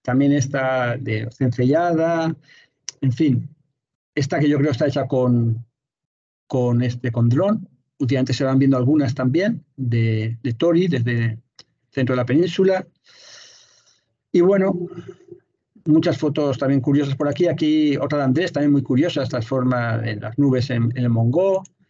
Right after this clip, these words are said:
Y quizá por destacar también la, la última, una ventisca en el Teide, que tampoco es fácil verla a esa distancia, en el Teide, las Canarias, <laughs> una ventisca que se notaba que era, era fuerte, de un participante también nuevo, X es su nombre de usuario, ¿no?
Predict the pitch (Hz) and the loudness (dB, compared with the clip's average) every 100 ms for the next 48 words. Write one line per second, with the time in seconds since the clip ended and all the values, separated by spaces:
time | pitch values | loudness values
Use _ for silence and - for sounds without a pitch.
0 | _ _ _ _ _ _ _ _ - 143 | _ _ _ _ _ _ _ _ -2 0
1 | 131 127 151 151 143 143 _ - 113 131 | 0 -2 -2 0 -2 -4 _ -14 -6 -2
2 | 135 143 139 135 143 139 143 143 156 147 | 0 0 2 0 -2 0 0 2 2 2
3 | 143 135 135 165 - 143 139 135 143 156 | 2 2 0 -2 -4 -4 -2 -2 -2 0
4 | 160 123 113 123 127 120 - - 123 123 | -2 -4 -4 -4 -4 -4 -6 -2 -2 0
5 | 127 143 139 - - 117 123 - 131 127 | -2 -2 -4 -12 -12 -4 -4 -4 -2 0
6 | 170 170 120 113 131 143 160 117 120 131 | 0 0 -2 -2 0 0 0 -2 -2 0
7 | 131 170 - - - - - - 139 135 | 0 0 -2 -10 -10 -12 -10 -2 0 2
8 | 120 147 143 160 139 120 117 127 139 151 | 2 0 0 -2 -2 -2 -2 -2 0 0
9 | 143 143 139 120 - _ _ _ _ _ | 0 0 0 -4 -8 _ _ _ _ _
10 | _ _ _ 131 127 139 143 143 170 160 | _ _ _ -2 0 0 -2 -2 -4 -4
11 | - _ _ 139 127 143 160 - 165 160 | -14 _ _ -2 0 2 0 0 -2 0
12 | 165 151 147 139 147 117 117 - _ 151 | 0 0 2 2 2 -2 -4 -10 _ -6
13 | 151 175 - - _ _ 127 117 - 131 | -2 -4 -6 -20 _ _ -10 -10 -4 0
14 | 127 123 120 120 120 113 110 113 | 0 0 0 -2 -2 -4 -4 -8